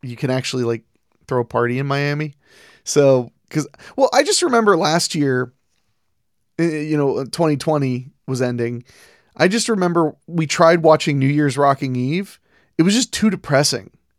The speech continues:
Well, because New York was, I mean, we were in the, in the midst of the pandemic, and New York was having a really rough time. Um,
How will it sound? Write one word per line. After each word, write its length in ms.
Well, 240
because 220
New 100
York 220
was, 160
I 60
mean, 160
we 80
were 140
in 100
the, 340
in 160
the 120
midst 680
of 160
the 80
pandemic, 840
and 600
New 280
York 320
was 140
having 260
a 40
really 340
rough 240
time. 500
Um, 520